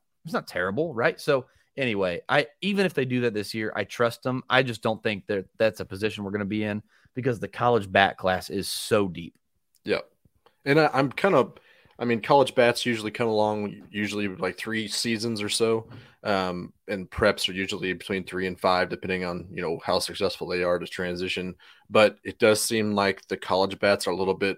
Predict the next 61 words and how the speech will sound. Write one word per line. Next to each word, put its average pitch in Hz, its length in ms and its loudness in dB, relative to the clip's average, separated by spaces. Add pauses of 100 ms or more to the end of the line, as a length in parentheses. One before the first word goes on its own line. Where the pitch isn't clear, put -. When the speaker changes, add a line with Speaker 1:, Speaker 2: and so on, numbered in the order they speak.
Speaker 2:
you 87 80 -14
know, 76 220 -8
further 107 420 2
along 101 280 2
in 98 60 -4
their 95 140 -2
development. 98 500 2
They're 90 100 -8
a 87 60 -6
little 95 180 -2
bit 95 120 -4
older, 98 300 0
a 95 60 -2
little 87 360 -8
seeing 98 400 -2
a 98 40 0
lot 95 260 2
more 95 240 2
than 95 180 -6
these 95 160 -6
prep 95 360 -4
guys 95 260 0
are. 95 260 2 (380)
And 110 80 0
I, 165 180 4 (120)
I 110 60 -6
mean, 104 200 -2
the 98 60 -4
last 131 320 2
few 147 160 -2
drafts 107 300 4
have 95 120 -4
been 104 180 -2
like, 98 260 -2 (380)
they 120 220 0
need 180 200 2
to 143 60 2
get 131 240 0
some - 160 -2
guys 113 600 4
in 131 160 2
the 151 80 2
system, 107 680 -2 (320)
some 92 220 -6
bats 131 340 2
in 120 60 -4
the 110 80 -4
system, 113 360 -4
'cause 98 220 -10
these 110 220 -6
pitchers, 120 580 0
we 101 60 -14
got 139 200 6
enough 131 280 2
of 90 100 -2
them. - 180 -16
We, 101 220 0
I 95 80 0
think 120 240 0
we're 123 160 2
stocked. - 600 2